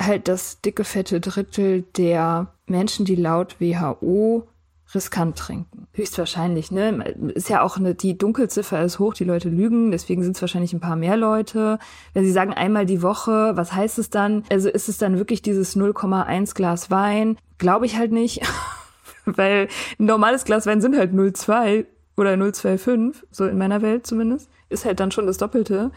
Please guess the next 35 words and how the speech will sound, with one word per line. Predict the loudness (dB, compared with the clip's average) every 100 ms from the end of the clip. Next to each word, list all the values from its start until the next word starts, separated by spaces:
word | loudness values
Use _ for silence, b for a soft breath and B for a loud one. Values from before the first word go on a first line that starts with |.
| B
und | 2
so. | 2
Und | 2
das, | 0 -2 B B
das | -2 0
ist | -2 0
dann | 0 0 -4
dieses | -2 -2 -2
Drittel, | -4 -4 0 2 4 2 0 -6
die | -12 -2 0 2
halt | 0
prädestiniert | -2 -2 -2 -2 -2 0
sind | -2
für | -2
den | -2
Graubereich. | 0 -2 -2 -2 -6 -6 -6 -10 0
Also | 2 2
die | 2 0
halt | 2 0
sozusagen | -2 -4 -4 0 2 2 0 0 0 0
auch | -2 -2
den | 0 0 0
Durchgangsbereich | 0 2 0 -2 0 0 -2 -4 -2 -2 0 0 0 -4 -12 -16 -6
markieren | -4 -2 -4 -2 0 -2 -4 -6 -6 -10
von | -4 0 2 0 -4 -2
normal | 0 2 2 2 2 0
zu | -2 -8 -6
krank. | -6 -4 -4 -2 -6 -12 -20 _ -10
So, | -4 -2
da | 2 2 2
kommen | 0 0
wir | 2 2
halt | 0
alle | 2 2
durch, | 4 2 2 -4 -12